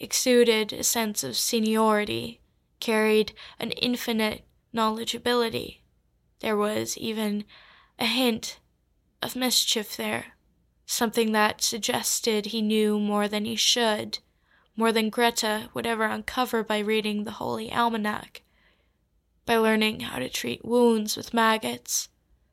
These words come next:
by tending to cattle. "Thank you all for coming." He leafed through the Holy Almanac, spread out on the podium. "Today I will read to you from this chapter here.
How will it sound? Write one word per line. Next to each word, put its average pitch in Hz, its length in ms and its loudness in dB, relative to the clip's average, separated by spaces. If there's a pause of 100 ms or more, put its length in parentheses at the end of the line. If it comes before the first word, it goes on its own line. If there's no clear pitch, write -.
(280)
by 233 140 0
tending 226 600 -2
to - 100 -10
cattle. 240 580 -4 (560)
"Thank 254 480 0
you 269 220 0
all 220 560 -4
for - 220 -4
coming." - 640 -6 (1500)
He - 140 -12
leafed 285 300 -4
through 262 200 0
the 233 120 -2
Holy 233 380 -6
Almanac, 233 720 -4 (140)
spread - 400 -4
out 214 360 0
on 226 140 -2
the 226 80 -2
podium. 226 640 -2 (1160)
"Today 233 800 2
I 233 160 4
will 233 180 6
read 226 360 0
to - 120 -4
you 214 400 -2
from 226 280 -8
this 233 220 -2
chapter - 440 -2
here. 226 440 0